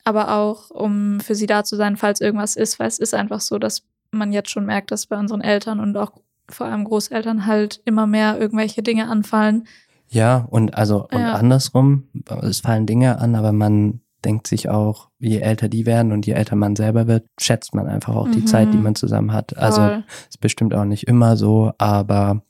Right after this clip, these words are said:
Speaker 2: im Großen und Ganzen ist, glaub ich, Familie schon was, was eher Positives, was Schönes, wo man sich dran festhalten kann,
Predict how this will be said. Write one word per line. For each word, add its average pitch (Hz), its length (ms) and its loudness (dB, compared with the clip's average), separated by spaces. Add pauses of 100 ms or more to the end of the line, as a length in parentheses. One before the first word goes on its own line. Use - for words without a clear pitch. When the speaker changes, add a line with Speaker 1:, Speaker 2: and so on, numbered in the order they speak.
Speaker 2:
im 110 180 0
Großen 113 340 0
und 104 120 0
Ganzen 110 580 2 (460)
ist, - 120 -16
glaub 107 140 -2
ich, 107 100 -6
Familie 107 440 0
schon 110 240 0
was, - 340 -4
was 110 160 -2
eher 110 460 2
Positives, 113 720 0
was 107 140 -2
Schönes, 107 540 0
wo 104 60 -10
man 104 160 0
sich 101 160 -4
dran 104 180 -2
festhalten 113 500 -2
kann, 120 320 2